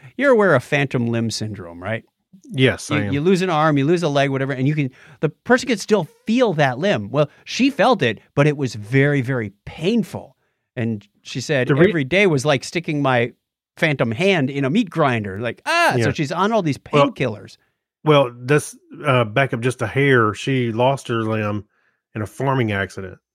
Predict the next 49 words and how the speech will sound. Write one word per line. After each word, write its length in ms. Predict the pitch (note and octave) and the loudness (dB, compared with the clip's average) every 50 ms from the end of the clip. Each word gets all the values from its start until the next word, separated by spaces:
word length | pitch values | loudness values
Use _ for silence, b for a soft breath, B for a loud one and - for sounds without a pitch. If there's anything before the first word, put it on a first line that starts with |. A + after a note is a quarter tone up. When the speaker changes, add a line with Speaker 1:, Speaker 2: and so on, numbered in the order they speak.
| _ - | _ -2
Speaker 1:
Right. 180 | C3+ F3 E3 A#2+ | 2 2 2 2
Speaker 2:
So 80 | A2 | 2
I 80 | G#2+ G#2 | 0 0
imagine 460 | G#2 A2+ A#2+ C3 C3+ A#2+ C3 B2+ A#2 | 0 2 2 2 2 0 0 0 0
that 240 | A2 G#2 G#2 - _ _ _ _ _ _ _ _ _ _ | -2 -4 -4 -8 _ _ _ _ _ _ _ _ _ _
it 140 | - B2+ B2 | -10 -10 -8
was 340 | A#2 A2 A2 C#3+ F3 F3+ C#3+ | -6 -2 2 4 4 4 4
in 160 | C#3 B2 A#2 | 2 0 0
pain, 480 | - B2 A#2 A2 G#2+ G2+ G2+ G#2 G#2+ - _ _ - | 0 0 0 0 0 -2 -4 -6 -8 -10 _ _ -10
it 60 | A#2 | -8
was 120 | A2 G#2+ G2 | -6 -4 -4
removed, 600 | A2 G#2+ A2+ C3+ D#3 C#3+ A#2+ G#2 G2+ G#2 G#2 - _ _ _ _ _ _ _ _ _ _ _ _ _ _ _ _ - | -2 0 2 4 4 4 4 2 0 -4 -6 -10 _ _ _ _ _ _ _ _ _ _ _ _ _ _ _ _ -2
and 240 | B2 B2 A#2 A2+ A2+ | 0 0 0 0 0
then 460 | A#2 A#2 A#2 A2+ A2+ A2 G#2+ G#2+ - _ _ - | 0 2 2 0 0 -2 -4 -8 -10 _ _ -10
the 80 | - G#2+ | -10 -6
pain 280 | - - C3+ C3 B2 | -2 0 0 2 2
never 320 | A#2+ A#2+ A#2 G#2 G2+ G2 _ _ _ _ _ - | 2 2 0 0 -2 -6 _ _ _ _ _ -4
went 120 | D3 C3+ | 0 2
away 160 | B2 D3 E3+ | 4 4 4
because, 300 | D3+ B2 A#2+ - C3+ A#2+ A#2+ | 4 2 2 0 0 0 2
you 60 | A#2+ | 2
know, 240 | A#2+ A#2 A2+ A2 G#2 b b b b b b b | 2 2 2 2 0 b b b b b b b
if 100 | C3+ G#2+ | -4 -2
your 100 | A#2 A#2 | -2 0
finger's 380 | G#2+ - F#3+ G#3 F#3+ F3 D#3+ - | 2 2 4 4 4 4 4 4
hurting 420 | C#3+ C3 B2 A#2 A#2 A#2 B2 B2 | 4 4 4 4 2 0 -2 -6
and 140 | C3 B2+ A#2+ | -4 -2 -2
then 120 | A#2+ A#2+ B2 | 0 0 0
later 260 | B2+ B2+ A#2+ A#2+ B2+ | 0 0 2 2 0
on 120 | B2+ A#2+ | 0 0
it 60 | A2+ - _ | -2 -6 _
feels, 260 | _ - C#3 C3 A2 G2 A2 - - | _ -8 -6 -6 -6 -6 -10 -12 -10
it, 140 | C3+ A#2 G2+ - _ _ _ _ _ _ _ _ _ _ _ - | -10 -10 -10 -10 _ _ _ _ _ _ _ _ _ _ _ -10
you 80 | B2 A2 | -8 -8
know, 60 | F#2+ | -8
if, 240 | F2 - _ _ _ _ _ F#4 A3 D#3 | -10 -14 _ _ _ _ _ -20 -16 -12
uh, 40 | B2+ A#2+ | -12 -10
you're 200 | A#2 A#2+ B2 B2 | -4 0 2 2
able 140 | A#2 A#2 | 2 2
to 80 | A2+ G2+ | 0 0
resolve 440 | F#2+ G2+ F#2+ G#2+ A#2+ C3+ C#3+ C#3 A2+ | -2 -2 2 4 4 4 4 4 2
it 140 | G#2+ G#2+ G#2+ | 2 0 0
or, 160 | G2+ G#2 G2+ A#2 | -2 -4 -4 -4
you 100 | A2+ A2 | -4 -4
know, 60 | G#2 | -4
it 80 | G2+ G2+ | -4 -6
heals 320 | - B2+ B2+ B2+ A#2+ G#2+ | -6 -4 -2 -2 -2 -2
or 40 | A2 | -4
whatever, 340 | G#2+ G#2+ G#2+ G#2 G#2 G2+ | -2 -2 -2 -2 -4 -6